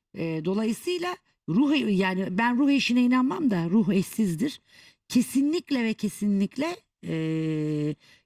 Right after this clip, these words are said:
gerçek aşkı bulursa dişiliğe önem verir Akrep erkeği.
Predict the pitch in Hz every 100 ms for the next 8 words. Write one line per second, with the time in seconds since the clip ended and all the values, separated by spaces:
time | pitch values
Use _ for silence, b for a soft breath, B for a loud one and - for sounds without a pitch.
0 | - 143 175 170 - 320 240 196 - 185
1 | 170 175 156 - 330 - b _ - 180
2 | - 208 202 226 202 170 156 147 147 143
3 | 143 - 151 139 143 135 - 131 123